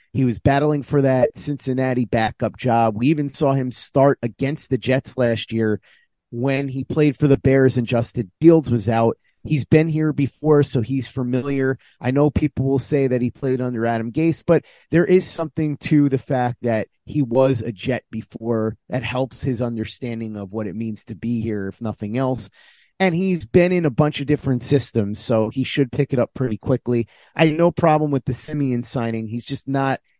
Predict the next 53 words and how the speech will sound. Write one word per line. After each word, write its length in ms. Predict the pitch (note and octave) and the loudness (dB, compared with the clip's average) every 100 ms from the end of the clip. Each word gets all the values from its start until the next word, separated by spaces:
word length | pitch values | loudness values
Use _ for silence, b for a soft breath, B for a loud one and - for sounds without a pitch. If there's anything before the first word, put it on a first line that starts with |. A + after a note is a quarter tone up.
| - | -10
a 80 | |
sexy 540 | C3 - D3 B2+ - A#2+ | -6 -2 -2 -2 -6 -2
name, 320 | A#2+ A#2+ A2+ | -2 0 0
as 200 | A2 F#2+ | -2 -4
we 140 | G2 | -6
know. 420 | G2+ B2+ G#2+ F#2 F#2 _ _ _ _ | -2 0 0 -2 -8 _ _ _ _
The 160 | C3+ C3+ | -6 0
issue 380 | G3 A3 - G#3 | 0 0 -2 -6
here 320 | - F3 D#3+ | -4 -2 -2
to 160 | - C3+ | -4 -8
me 380 | B2 E3+ D3+ A2 | -6 -6 -6 -6
is 160 | B2 | -6
that 140 | B2+ - | -6 -6
the 80 | A#2 | -6
Jets 380 | - C#3 - | -2 -4 -4
waited 340 | A2+ B2+ B2 A2 | -4 -2 -2 -2
way 140 | A#2+ | -4
too 200 | B2 C3+ | -4 -8
long 260 | A#2+ A2+ A2+ | -6 -6 -8
to 180 | - A2 | -8 -8
act. 260 | F#2+ - | -8 -10
First 320 | - E3 - | -4 -4 -4
of 80 | D#3 | 0
all, 280 | D3 C#3+ C3+ b b b | 4 6 4 b b b
as 180 | D3+ D3+ | 0 0
soon 220 | - G3 | 2 2
as 220 | G#3 F#3 E3+ | 2 0 -4
Aaron 180 | E3 | -2
Rodgers 400 | D3+ D3 C3 C3 | 0 0 0 -2
went 180 | C3 B2 | -2 -2
down, 240 | B2+ A#2+ A#2 | 0 0 0
they 80 | |
should 220 | A#2 - A2 | -2 -2 -2
have 60 | |
gotten 260 | A#2+ A2 G#2 | 0 0 -2
a 40 | |
veteran. 440 | G2 B2 G2 E2+ E2 b - | 0 0 0 -4 -8 b -2
And 400 | D#3+ D3+ D3 C3+ | 0 2 -2 -8
you've 260 | C3+ D3+ C3 | -6 -6 4
heard 240 | F3 G3 | 4 4
people 260 | F#3 - E3+ | 0 0 -4
say, 280 | - D#3 | 0 0
"Well, 220 | C#3 C#3+ C#3 | 4 4 4
they 120 | C#3 | 2
didn't 220 | D3 C#3 | 2 -2
want 200 | C#3+ C3+ | -4 -4
to 60 | G#2 | -2
hurt 300 | D3 A#2+ A2 | -2 -2 2
Zach 240 | C3 A#2+ | 0 2
Wilson's 400 | B2+ A#2 A2+ A2 | 0 0 -6 -8
confidence." 560 | - B2+ A#2+ G2+ F#2 - | -8 -8 -4 -4 -6 0
Very 220 | F3 F3 | 2 2
simple. 480 | - D3 A#2 G#2 | 2 0 0 -10